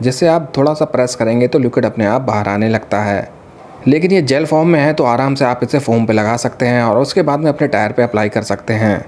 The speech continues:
इससे पहले आप Ola को वॉश कर लीजिए, उसके टायर में कोई भी मिट्टी नहीं लगी होनी चाहिए। अगर मिट्टी लगी होगी तो इफेक्टिवली ये चीज़ काम नहीं करेगी। आप अपने Ola को जब वॉश कर लेंगे तो सारी मिट्टी धुल जाएगी। उसके बाद ये तैयार है लगाने के लिए।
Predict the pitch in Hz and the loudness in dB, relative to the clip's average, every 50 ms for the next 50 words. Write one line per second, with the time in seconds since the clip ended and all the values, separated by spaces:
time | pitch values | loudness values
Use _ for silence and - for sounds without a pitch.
0 | - - - - - - - - - - - - 165 156 - - 190 170 151 151 | -16 -20 -20 -20 -20 -20 -20 -20 -20 -12 -4 -2 -2 -2 0 -2 0 2 2 2
1 | 165 156 147 151 - 135 120 117 120 113 110 - 104 101 110 120 120 - - 127 | 2 2 2 0 2 2 2 2 2 0 0 -2 0 0 0 0 0 -2 -2 0
2 | 123 123 120 117 123 127 123 120 127 127 - 175 - 143 135 139 151 160 151 - | 2 2 2 4 4 4 4 2 2 2 0 -2 0 0 0 0 0 0 0 2
3 | 147 139 147 147 135 120 120 - 135 123 117 113 113 110 110 107 110 107 107 107 | 2 2 4 4 2 2 2 0 0 0 2 2 2 2 2 2 2 2 2 2
4 | 107 101 - 101 101 101 98 82 104 107 104 104 104 104 - 107 101 104 113 123 | 2 2 2 2 2 2 2 2 2 0 0 0 -2 0 0 0 2 2 2 4
5 | 120 117 120 120 123 120 - 160 - - 156 - 165 147 - - 165 160 170 180 | 4 4 4 2 2 2 2 0 0 0 0 0 0 -2 0 0 -2 2 4 4
6 | 165 156 151 151 - 156 151 - - 117 120 123 113 110 113 107 110 104 104 101 | 4 4 4 4 2 0 0 0 -4 -4 -2 -2 0 0 0 0 0 0 0 0
7 | 101 101 98 98 101 - - - - - - - - - - - - - - - | 0 0 -2 -2 -4 -8 -16 -20 -20 -20 -20 -20 -20 -20 -20 -20 -20 -10 -4 -2
8 | - 156 165 170 170 180 190 170 170 165 165 170 175 170 160 123 113 113 135 135 | -2 0 0 -2 0 2 2 4 4 4 4 2 2 2 0 0 2 0 0 0
9 | - 127 120 123 127 131 131 135 127 - 120 117 123 120 113 107 - 123 110 113 | 0 -2 0 0 0 0 0 0 0 0 0 0 2 2 0 0 0 0 0 2
10 | 120 117 113 113 110 110 110 110 107 95 101 - - 110 98 113 117 123 117 131 | 2 2 2 2 2 2 2 2 0 0 0 -2 -2 -2 0 0 0 0 0 -2
11 | 147 147 - 131 127 127 135 135 151 147 135 117 110 110 110 113 110 107 - 104 | -2 0 0 0 2 2 2 2 2 2 2 0 0 0 0 -2 -2 0 0 0
12 | 104 104 101 101 98 | 0 2 0 0 -2